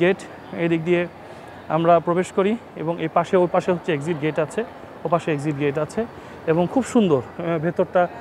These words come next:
যদি দেখেন, খুব সুন্দর একটা এয়ারপোর্ট। So আমি আমার YouTube চ্যানেলে এইটা আপলোড করে দিব এবং আপনারা, আমি আশা করি, দেখে এনজয় করবেন যে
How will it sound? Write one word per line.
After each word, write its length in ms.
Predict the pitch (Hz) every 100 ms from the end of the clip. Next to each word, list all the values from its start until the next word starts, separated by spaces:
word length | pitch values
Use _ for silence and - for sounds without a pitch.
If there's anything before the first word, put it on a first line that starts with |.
| - - -
যদি 180 | 165 170
দেখেন, 360 | 156 139 196 233 - - - - - - - - - - - - -
খুব 100 | 226 -
সুন্দর 260 | 196 165 147
একটা 200 | 123 139
এয়ারপোর্ট। 460 | 131 120 - 107 - - - - - - - - -
So 60 | 208
আমি 160 | 208
আমার 260 | 220 226 220
YouTube 280 | 196 196 214
চ্যানেলে 440 | 208 196 202 262 - - - - - - -
এইটা 240 | 175 170 175
আপলোড 260 | - 202
করে 220 | - 196 190
দিব 240 | 180 240 - - - - - - -
এবং 340 | 175 170 175 170
আপনারা, 460 | 160 175 170 175 175 -
আমি 200 | 180 156
আশা 220 | 160 - 160
করি, 160 | 165
দেখে 220 | 156 147
এনজয় 300 | 165 156 175
করবেন 380 | 175 165 156 220 - - - - -
যে 400 | 139 143 143 143